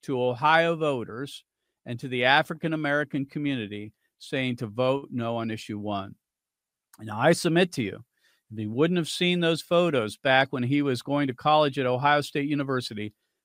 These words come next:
who knows where he would have been on this issue or in his walk with the Lord. It's hard to know. But we do know this,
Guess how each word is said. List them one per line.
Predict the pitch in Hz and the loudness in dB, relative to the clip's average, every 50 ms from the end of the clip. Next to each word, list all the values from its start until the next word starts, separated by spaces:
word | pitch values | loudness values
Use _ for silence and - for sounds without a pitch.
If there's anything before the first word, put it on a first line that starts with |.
| _ _ _ _ _ | _ _ _ _ _
who | - 170 170 180 175 | 0 2 4 4 4
knows | 170 170 165 175 180 180 170 - 151 | 6 6 8 8 8 6 6 2 2
where | 147 139 135 127 | 2 4 4 4
he | 120 131 123 | 2 2 0
would | 120 120 120 120 | 0 0 0 0
have | 117 107 110 | 0 -2 0
been | 123 123 117 113 104 101 - - - _ _ _ _ _ _ _ _ _ | 0 0 0 0 -2 -4 -6 -12 -18 _ _ _ _ _ _ _ _ _
on | - 127 135 135 | -2 0 2 4
this | 143 165 185 180 - - | 4 4 4 4 4 4
issue | 185 190 185 - - 202 196 208 214 220 208 | 6 6 4 4 0 0 2 2 2 0 0
or | 160 131 139 151 165 165 | 2 4 4 6 6 6
in | 156 147 139 | 4 4 4
his | 143 147 151 147 135 - | 2 2 2 0 -2 -2
walk | 117 120 131 143 156 160 - - - - | 2 6 8 8 8 8 6 2 -6 -6
with | 143 135 143 - | -4 -4 -2 -2
the | - 147 | -2 0
Lord. | 143 160 170 175 165 120 - - - - _ _ _ _ _ _ | 2 2 2 4 2 0 0 -4 -10 -16 _ _ _ _ _ _
It's | - 143 123 - | -4 -4 -2 2
hard | - 120 117 113 110 | 4 4 4 4 2
to | 123 | 2
know. | 127 139 143 135 123 107 - - - _ _ _ _ _ _ _ _ _ _ _ _ - | 2 4 4 4 4 2 0 -6 -14 _ _ _ _ _ _ _ _ _ _ _ _ -2
But | 123 | 0
we | 123 127 | 2 4
do | 127 156 160 | 4 6 6
know | 160 165 165 175 | 8 8 8 8
this, | 175 165 135 110 - - - - - | 8 8 8 6 2 -4 -12 -16 -18